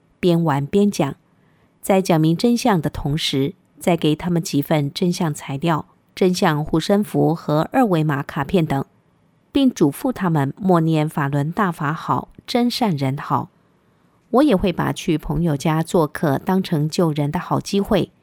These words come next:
也会给朋友讲真相。特别今年面对瘟疫，世人更会珍惜自己的生命，一般都会爱听真相的。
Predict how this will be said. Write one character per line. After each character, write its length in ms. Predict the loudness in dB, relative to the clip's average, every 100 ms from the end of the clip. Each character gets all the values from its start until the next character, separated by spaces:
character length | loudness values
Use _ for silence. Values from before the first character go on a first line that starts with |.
| _ _ _ _ 2
也 120 | 2
会 160 | 2
给 160 | 2 0
朋 240 | 0 0
友 180 | 0 0
讲 240 | -2 -4 -2
真 220 | 2 2
相。 240 | 0 -4 -6 _ _ _ _ _ -2
特 100 | 2
别 160 | 4
今 200 | 4 4
年 120 | 4
面 220 | 4 2 2
对 160 | 2
瘟 240 | 4 2 2
疫， 300 | 0 -2 -6 _ _ _ _
世 240 | -2 2
人 240 | 4 4 2
更 260 | 2 0
会 160 | 2 2
珍 240 | 2 0
惜 360 | 0 -2 0 0
自 180 | -2 -4
己 160 | -2
的 100 | -4
生 220 | -4 -2
命， 260 | 0 0 -2 -8 _ _ _
一 100 | -4
般 380 | 0 0 0 -2 2
都 120 | 2
会 140 | 2
爱 180 | 0 -2
听 260 | -4 -4 -4
真 240 | 0 0
相 240 | 0 -2 -2
的。 180 | -6